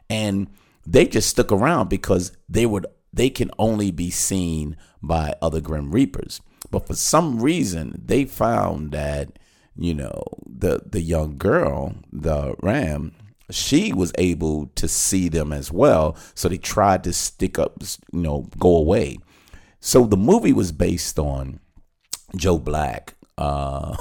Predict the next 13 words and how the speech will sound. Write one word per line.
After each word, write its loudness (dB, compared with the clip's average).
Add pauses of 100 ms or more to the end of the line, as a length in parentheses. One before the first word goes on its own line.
(140)
<laughs> -2 (460)
that 0 (480)
they 2
were 4
watching -2
T 0
V. -8
So -4
they 6
all 6
sat 0
in, -4
um, -6